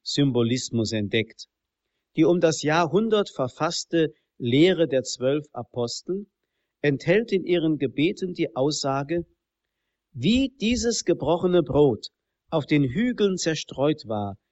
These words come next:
gesammelt wurde und eins geworden ist, so möge deine Kirche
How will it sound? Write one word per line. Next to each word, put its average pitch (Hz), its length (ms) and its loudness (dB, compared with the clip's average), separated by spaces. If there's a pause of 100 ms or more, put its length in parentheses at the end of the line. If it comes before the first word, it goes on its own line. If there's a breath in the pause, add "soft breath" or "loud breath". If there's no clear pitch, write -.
(140)
gesammelt 160 580 2
wurde 117 380 0
und 127 260 -6
eins 180 440 2
geworden 123 540 -2
ist, - 320 -6 (560)
so 247 340 4
möge 202 400 2
deine 175 300 2
Kirche 156 640 -4